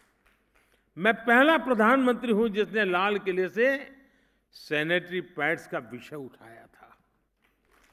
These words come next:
मैं पहला प्रधानमंत्री हूं, जिसने लाल किले से कहा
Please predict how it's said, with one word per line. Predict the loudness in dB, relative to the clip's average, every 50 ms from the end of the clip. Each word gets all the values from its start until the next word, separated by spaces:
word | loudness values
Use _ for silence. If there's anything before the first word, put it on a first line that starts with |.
| _ _ _ _ -20 -20 -20 -20 -20 -18 -12
मैं | -10 -10 -10 -10 -10
पहला | -10 -6 -2 0 2 2 2
प्रधानमंत्री | 0 -2 -6 -6 -6 -4 -4 -2 -2 -2 -4 -6 -6 -4 -4 -4
हूं, | -2 -2 -2 -4 -4 -6 -8 -12 -18 -20 -20 -20 -20 -20 _ _ -20 -20 -20 _ _ -20 -20 -10
जिसने | -6 -6 -4 -4 -6 -6 -4 -2 -2
लाल | 0 0 0 2 2 2 0 0
किले | -2 -4 -4 -2 -2 -2
से | -2 -4 -8 -8
कहा | -6 -4 -2 0 0 0 0 0 -2